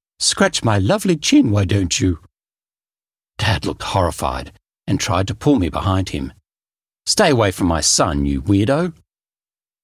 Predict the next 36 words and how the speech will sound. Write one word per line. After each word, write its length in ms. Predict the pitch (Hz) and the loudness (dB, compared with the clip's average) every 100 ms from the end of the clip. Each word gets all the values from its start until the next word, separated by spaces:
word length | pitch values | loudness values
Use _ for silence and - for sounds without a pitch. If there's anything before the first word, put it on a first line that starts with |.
| _ | _
"Dad," 380 | - 165 147 107 | 0 2 2 0
I 120 | - | -2
said, 380 | 95 - 135 175 - _ _ _ - | 0 0 0 -2 -12 _ _ _ -4
"I 120 | 196 | 0
think 200 | - 302 | 4 4
she's 240 | - 120 | 4 0
the 160 | - 101 | 2 0
Andersons' 460 | 101 98 - 107 | 2 0 0 0
Burmese, 680 | 104 135 139 160 208 113 - | 0 2 2 2 2 0 0
Coco. 560 | - 190 - 101 62 - _ _ _ _ - | 0 -2 0 -2 -4 -8 _ _ _ _ -4
Look 100 | - | 0
at 80 | 311 | 2
her 60 | 302 | 2
collar." 420 | - 294 277 - _ _ _ _ _ _ _ _ _ _ _ _ _ | 2 0 0 -4 _ _ _ _ _ _ _ _ _ _ _ _ _
The 100 | - | 2
woman 280 | 139 208 160 | 2 4 2
had 160 | 110 101 | 2 2
a 80 | 87 | 0
gold 500 | 107 113 117 107 - | 0 2 0 -2 -2
heart-shaped 680 | 98 98 - - 95 - | -2 -2 -4 -2 -4 -6
tag 520 | - 95 80 69 - - _ _ _ | -6 -4 -4 -8 -12 -20 _ _ _
dangling 420 | - 104 80 73 67 | 0 0 0 -4 -6
from 240 | - 80 | -6 -4
her 140 | 80 | -4
collar. 360 | 71 95 82 64 - _ _ _ _ _ _ _ _ _ - | -4 -4 -2 -6 -12 _ _ _ _ _ _ _ _ _ -4
The 80 | |
word 220 | 110 180 - | 0 0 0
Coco 360 | - 117 107 | -2 0 -2
Anderson 500 | - 104 110 - 80 | -2 -2 0 -2 -4
was 200 | 71 73 | -4 -2
written 220 | 101 143 | -2 -2
on 140 | - 65 | -4 -6
it 100 | 71 | -6
with 200 | 76 - | -8 -6
curly 320 | - 90 95 | -2 0 0
script, 480 | - - - - | -2 -2 -6 -8